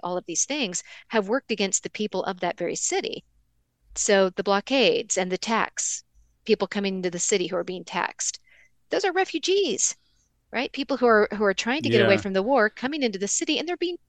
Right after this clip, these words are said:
Speaker 1: taxed just to go through the gates. They're being
Speaker 2: And
Speaker 1: taxed for that kind of protection.
Speaker 2: Yeah. And Littlefinger said in the last chapter, "Go to the marketplace. You're more likely to be able to buy a lord than a chicken."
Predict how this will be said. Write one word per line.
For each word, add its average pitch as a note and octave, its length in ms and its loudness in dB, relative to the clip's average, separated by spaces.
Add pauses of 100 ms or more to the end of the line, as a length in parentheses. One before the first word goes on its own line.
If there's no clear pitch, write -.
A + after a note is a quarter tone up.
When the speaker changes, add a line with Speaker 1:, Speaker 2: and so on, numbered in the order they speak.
Speaker 1:
taxed - 640 -6 (280)
just - 160 -6
to E4 80 -2
go E4 160 0
through F4 160 0
the D4 80 -4
gates. - 500 -2 (540)
They're A#3+ 100 0
being E3 240 6
Speaker 2:
And D3+ 100 8
Speaker 1:
taxed - 220 4
for A3 100 0
that G#3+ 140 4
kind A3 160 0
of G#3 80 -4
protection. - 640 -4 (240)
Speaker 2:
Yeah. A#2 500 2 (200)
And C#3 240 4
Littlefinger D#3+ 460 2
said C3+ 180 0
in B2 100 0
the A2 160 -2
last G#2+ 300 0
chapter, G2+ 680 -6 (560)
"Go C3+ 200 4
to G#3 60 6
the F#3+ 100 2
marketplace. D3+ 680 -2 (100)
You're A#2+ 380 -2
more C#3 200 4
likely C3 420 2
to A2+ 120 0
be A#2 240 -8
able B2 140 0
to A2+ 80 -4
buy G#2+ 180 0
a G2+ 140 -2
lord G#2 420 -4
than G2 140 -6
a F2 80 -10
chicken." - 440 -16